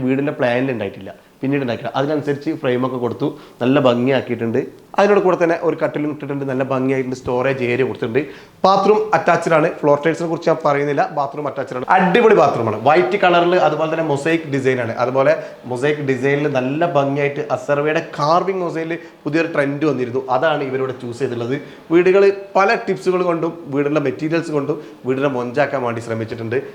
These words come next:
നമ്മളുടെ ഈ ദമ്പതികൾ. നല്ല രസകരമായിട്ടുള്ള ഒരു ഫ്ലോറാണ് ഇതിൻ്റെ വാളിനും കൊടുത്തിട്ടുള്ളത്. പ്ലെയിൻ വൈറ്റ് ആണ് മറ്റു ചുമരിൽ കൊടുത്തിട്ടുള്ളത്. വാൾ മൗണ്ടഡ് ക്ലോസറ്റും അതുപോലെ തന്നെ കൺസീൽഡ് ടാങ്കും ഷവർ മിക്സറും കൊടുത്തിട്ടുള്ള ഒരു അടിപൊളി ക്യൂട്ട് ബാത്റൂമാണ് ഇതിനോട് കൂടെ സെറ്റ് ചെയ്തിട്ടുള്ളത്.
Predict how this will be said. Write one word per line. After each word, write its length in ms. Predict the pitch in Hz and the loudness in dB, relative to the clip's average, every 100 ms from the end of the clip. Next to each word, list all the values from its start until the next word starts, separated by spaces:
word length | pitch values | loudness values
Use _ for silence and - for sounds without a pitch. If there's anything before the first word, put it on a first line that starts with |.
| - 123 | -6 -2
നമ്മളുടെ 280 | 120 120 127 123 | -2 0 -2 -2
ഈ 60 | 123 120 120 | -4 -4 -4
ദമ്പതികൾ. 380 | 113 117 120 131 113 - - 131 | -2 -2 0 0 -2 -10 -8 0
നല്ല 100 | 156 165 | 2 2
രസകരമായിട്ടുള്ള 760 | - 185 208 196 180 170 175 165 160 | 2 4 4 6 4 2 0 0 -2
ഒരു 40 | 156 | -4
ഫ്ലോറാണ് 420 | 143 139 147 151 147 143 | 0 2 4 2 -2 -6
ഇതിൻ്റെ 200 | 131 135 127 127 | -4 -4 -4 -2
വാളിനും 340 | 120 123 131 139 | 0 2 0 -4
കൊടുത്തിട്ടുള്ളത്. 420 | 127 123 131 127 160 - - - | -6 -6 -6 -4 -4 -6 -16 0
പ്ലെയിൻ 200 | 165 196 147 | 2 4 4
വൈറ്റ് 280 | 139 135 165 | 2 2 -2
ആണ് 80 | 135 | -2
മറ്റു 120 | 117 123 | -6 -8
ചുമരിൽ 220 | 120 120 | -6 -6
കൊടുത്തിട്ടുള്ളത്. 340 | 117 113 117 127 170 - - | -6 -4 -2 -2 -4 -10 0
വാൾ 160 | 143 156 | 2 2
മൗണ്ടഡ് 280 | 175 180 185 | 0 0 -2
ക്ലോസറ്റും 520 | 165 147 143 160 180 180 - - - | 0 0 0 -4 -2 -4 -6 -14 -6
അതുപോലെ 280 | 135 143 151 147 | -2 0 0 0
തന്നെ 180 | 156 160 | -4 0
കൺസീൽഡ് 400 | 143 123 151 151 147 | 0 0 -4 -4 0
ടാങ്കും 300 | 139 139 151 | 0 0 -4
ഷവർ 180 | 135 127 135 | -2 -2 -2
മിക്സറും 240 | 131 151 | -2 -2
കൊടുത്തിട്ടുള്ള 300 | 143 - 135 170 - - | -2 -2 -2 -2 -4 -6
ഒരു 80 | 185 | -4
അടിപൊളി 260 | 165 175 185 - | -2 -4 -6 -6
ക്യൂട്ട് 280 | 185 196 185 | -2 -2 0
ബാത്റൂമാണ് 380 | 147 - 135 127 113 | 0 0 -4 -6 -6
ഇതിനോട് 200 | 117 110 | -6 -6
കൂടെ 100 | 117 113 | -10 -8
സെറ്റ് 140 | 107 | -8
ചെയ്തിട്ടുള്ളത്. 280 | 104 101 98 | -8 -8 0